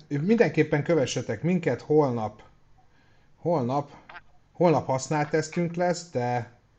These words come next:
de tudom, hogy mi lesz. Az Göbi forgatta Németországba egyébként,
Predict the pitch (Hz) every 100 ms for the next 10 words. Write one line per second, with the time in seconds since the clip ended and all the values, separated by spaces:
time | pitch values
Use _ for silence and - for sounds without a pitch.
0 | _ _ - _ _ _ _ _ _ -
1 | 131 151 151 139 135 131 131 151 175 160
2 | 156 277 143 - 139 123 120 131 120 110
3 | 104 107 107 123 107 104 95 98 117 120
4 | 180 214 220